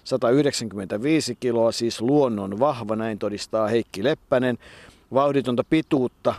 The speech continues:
kolme metriä kuusikymmentäkaksi senttiä, sata metriä alle kahdentoista sekunnin. Ja haastoi muun muassa aikanaan Los Pacosissa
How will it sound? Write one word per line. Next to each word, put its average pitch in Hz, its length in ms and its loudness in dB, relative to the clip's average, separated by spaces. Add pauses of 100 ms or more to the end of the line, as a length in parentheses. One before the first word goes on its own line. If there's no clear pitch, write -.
kolme 147 300 2
metriä 117 400 0
kuusikymmentäkaksi 117 920 -2
senttiä, 120 680 -2 (240)
sata 139 340 0
metriä 107 420 0
alle 101 200 0
kahdentoista 135 640 0
sekunnin. 120 680 0 (500)
Ja 143 300 2 (340)
haastoi 139 520 -2
muun 156 180 -2
muassa 156 320 0
aikanaan 143 380 0
Los 151 220 0
Pacosissa 127 720 0